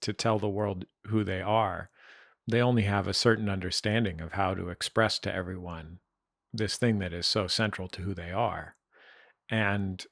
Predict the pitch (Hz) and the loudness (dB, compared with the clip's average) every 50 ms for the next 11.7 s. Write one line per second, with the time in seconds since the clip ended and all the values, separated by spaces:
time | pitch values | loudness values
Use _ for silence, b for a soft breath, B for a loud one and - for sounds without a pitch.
0 | _ _ _ _ 131 - 104 113 113 113 110 104 98 92 - - - - 127 135 | _ _ _ _ -8 -2 2 2 4 4 4 2 0 -2 -2 -2 2 4 6 6
1 | 143 - - - 104 92 90 98 104 104 104 101 104 110 110 101 87 - - 101 | 6 4 2 -4 -2 -2 -2 -2 -4 -2 -2 -2 0 -2 -2 -2 -4 -4 -4 -6
2 | 87 85 - 110 120 127 110 90 76 78 80 80 - _ _ _ _ _ _ _ | -6 -4 -2 0 4 4 4 4 2 -2 -10 -12 -16 _ _ _ _ _ _ _
3 | b b b b b b b b 247 160 - 131 113 117 110 110 107 104 104 101 | b b b b b b b b -8 -6 -2 2 2 4 4 4 2 2 2 0
4 | 101 98 - - _ _ _ _ _ _ _ _ _ - 131 131 139 147 135 123 | 0 -2 -6 -8 _ _ _ _ _ _ _ _ _ 2 4 6 8 8 8 8
5 | 117 110 101 107 104 101 101 98 92 92 90 90 90 90 - _ - 127 104 107 | 6 6 4 4 2 2 2 0 0 -2 -2 -4 -6 -8 -10 _ -14 -2 0 2
6 | 101 95 95 90 90 90 87 - - _ _ 110 - - 123 135 139 123 101 90 | 2 2 0 0 -2 -4 -6 -10 -12 _ _ -2 2 4 4 6 6 4 4 4
7 | 95 92 98 95 92 90 87 90 92 95 95 90 - - 104 101 95 95 - - | 2 0 0 0 0 -4 -6 -8 -8 -8 -8 -8 -8 -4 -4 -4 -2 -2 -4 -4
8 | - - _ _ _ _ _ _ _ 135 127 123 120 117 120 120 113 113 113 113 | -6 -8 _ _ _ _ _ _ _ 0 2 4 6 6 6 6 6 6 6 6
9 | 113 104 98 87 95 92 - - 120 117 110 104 98 98 98 - - 101 98 - | 4 2 0 0 -2 0 2 4 4 4 4 2 2 0 -2 -2 -2 -4 -4 0
10 | 110 107 104 107 104 95 - 101 98 98 92 90 92 92 95 107 135 170 160 139 | 0 -2 0 -2 -4 -4 -2 -2 -2 -2 -2 -4 -4 -4 0 4 4 4 4 4
11 | 123 101 92 90 90 85 90 87 - 92 92 90 - - | 0 0 0 -4 -4 -6 -8 -6 -6 -6 -4 -4 -6 -8